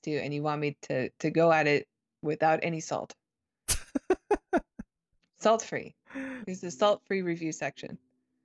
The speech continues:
Speaker 2: <laughs> Oh, finally, just an hour and fifteen minutes out of the review. We're finally at the
Speaker 1: Go ahead.
Speaker 2: salt-free section.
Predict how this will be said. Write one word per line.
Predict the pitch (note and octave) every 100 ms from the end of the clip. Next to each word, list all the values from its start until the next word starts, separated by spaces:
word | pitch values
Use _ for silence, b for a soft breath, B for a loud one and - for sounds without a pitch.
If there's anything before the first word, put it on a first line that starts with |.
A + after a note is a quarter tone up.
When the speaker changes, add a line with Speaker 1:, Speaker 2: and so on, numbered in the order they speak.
| -
Speaker 2:
<laughs> | - - G5 D#5 D#5+ - - - - _ _ B B
Oh, | F3
finally, | F3 G#3 G3+ F#3 B2+ A#2+
just | E3+ - - -
an | C#3
hour | D3 D3 C3+
and | B2 B2 _ _ _ _ _ _ -
fifteen | E3 - C3+
minutes | B2+ C#3 -
out | E3
of | C3+ -
the |
review. | C3 B2 C3 -
We're | C#3 - _ -
finally | C#3+ C#3
at | C3
the | -
Speaker 1:
Go | A3+
ahead. | G#3+ -
Speaker 2:
salt-free | C3+
section. | - -